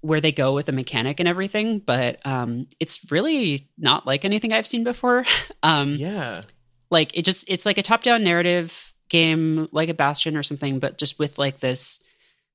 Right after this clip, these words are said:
Speaker 1: this really interesting mechanic, and it's really pretty to look at, and the music feels, um, like it has pretty good vibes. So,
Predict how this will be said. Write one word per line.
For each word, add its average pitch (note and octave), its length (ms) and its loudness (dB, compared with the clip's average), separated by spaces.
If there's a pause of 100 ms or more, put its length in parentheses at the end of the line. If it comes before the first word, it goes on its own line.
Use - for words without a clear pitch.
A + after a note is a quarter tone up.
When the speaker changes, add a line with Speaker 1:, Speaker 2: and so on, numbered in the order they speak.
Speaker 1:
this D3+ 160 2
really D#3+ 300 4
interesting C3+ 800 -2 (480)
mechanic, C3+ 420 -2
and C#3+ 120 0
it's - 140 -2
really B3 140 0
pretty E3+ 400 0
to - 140 -4
look D3 180 -4
at, G3 360 2
and D3+ 80 -2
the C#3+ 60 0
music C3+ 400 -2
feels, E3+ 500 0 (100)
um, E3 480 -4 (1040)
like D#3+ 140 -4
it F3 60 -8
has E3+ 180 -4
pretty E3+ 220 -2
good D#3 120 0
vibes. C#3+ 340 0
So, C3+ 440 2